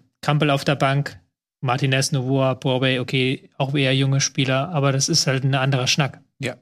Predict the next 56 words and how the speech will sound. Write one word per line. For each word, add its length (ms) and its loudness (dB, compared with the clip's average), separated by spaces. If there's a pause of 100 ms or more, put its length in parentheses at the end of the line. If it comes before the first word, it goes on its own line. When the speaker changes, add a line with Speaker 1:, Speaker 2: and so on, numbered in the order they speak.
Speaker 2:
auf 180 -10
jeden 220 -2
Fall. 340 -4
Das 160 -4
ist 140 -2
ein 40 -2
anderer 220 -2
Schnack 240 -2
und 80 -2
du 80 0
siehst 260 -2
auch 140 0
schon, 320 0 (460)
ähm, 480 0 (420)
Dani 320 0
Olmo 300 4
zum 180 0
Beispiel, 300 0
der 80 2
letzte 240 -2
Saison 200 2
vielleicht 280 -4
der 60 -2
beste 280 0
Spieler 240 0
bei 80 2
Leipzig 400 0
war, 120 2
der 100 2
jetzt 160 -2
wieder 160 -2
fit 240 -2
ist. 240 0 (420)
Da 100 0
hat 120 -2
Jesse 180 0
Marsch, 360 0
äh, 180 -4
vorm 180 -2
Spiel 220 -2
gesagt, 300 -2
der 60 0
ist 200 -2
durchaus 240 -2
auch 100 -4
als 160 -2
Startelf-Kandidat 1000 -2 (320)
eine 100 2
Option 640 0
und 180 0
hat 120 0
am 100 0
Ende 400 0
sechs 240 -2
Minuten 380 2
bekommen, 480 0